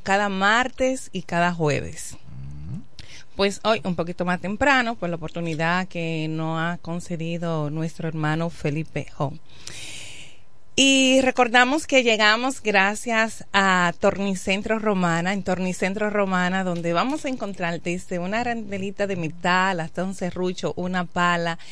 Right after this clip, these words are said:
eh, un destornillador, todo lo que usted necesite, esa herramienta ferretera, usted lo va a encontrar en Tornicentro Romana. Pero algo muy importante también, y es que esa pieza para el mantenimiento de su lavadora, que está nueva, pero que tiene un sonido, o que se perdió una pieza,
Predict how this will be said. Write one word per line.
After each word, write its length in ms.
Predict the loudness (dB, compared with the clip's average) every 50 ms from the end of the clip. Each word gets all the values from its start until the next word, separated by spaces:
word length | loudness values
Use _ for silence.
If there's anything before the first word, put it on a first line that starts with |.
| -12 -12 -12 -12 -12 -4
eh, 160 | -2 0 0
un 80 | 2
destornillador, 800 | 0 0 0 0 0 0 2 2 2 4 4 4 6 4 2 2 2 6
todo 220 | 6 8 8 6
lo 100 | 4 2
que 80 | 0 0
usted 160 | -2 0 0
necesite, 580 | 0 -2 -4 -6 -4 -4 -4 -2 0 0 0
esa 160 | 0 2 0 0
herramienta 680 | 0 0 0 0 0 2 2 2 0 0 0 -4 -4
ferretera, 500 | -4 -4 -4 -4 -2 0 0 0 0 0
usted 160 | -2 -2 -2
lo 60 | 0 0
va 40 |
a 40 | -2 -2
encontrar 500 | -2 -4 -4 -4 -2 0 2 2 2 0
en 140 | -2 -2
Tornicentro 760 | -2 -2 -2 -2 -4 -4 -4 -4 -4 -6 -4 -4 -4 -4 -2
Romana. 500 | 0 2 2 2 2 2 0 0 -2 -2 -4 -6 -10 -12 -4 2
Pero 140 | 4 6 8
algo 200 | 6 6 6 2
muy 200 | 2 4 2 2
importante 580 | 2 4 2 2 2 4 2 2 4 2 0 2
también, 480 | 2 2 2 4 4 4 4 4 4
y 420 | 2 4 4 4 6 6 6 6 4
es 140 | 2 0
que 260 | -2 0 4 4 4 4
esa 200 | 4 2 0 0
pieza 400 | 2 2 2 2 4 4 2 0
para 140 | 2 2 2
el 80 | 2
mantenimiento 680 | 2 2 2 2 0 0 2 2 2 2 0 2 2 2
de 140 | 2 0
su 160 | 2 2 4 6
lavadora, 460 | 6 6 6 6 4 4 2 2 0
que 180 | 2 2 2
está 260 | 2 4 6 6 6 6
nueva, 500 | 6 6 6 6 6 6 6 4 2 0 -4 -8 -10 -10 -2 0
pero 140 | 0 2
que 100 | 2 2
tiene 180 | 2 2 2 2
un 80 | 2 2
sonido, 560 | 2 2 2 4 2 2 4 4 2 2 0 -4 -10 -12 -8 -6
o 100 | -4 -2
que 100 | -2 -2
se 140 | -2 -2 0
perdió 280 | 0 0 0 0 -2
una 160 | 0 0 0 0
pieza, 460 | 2 4 4 4 4 2 0 0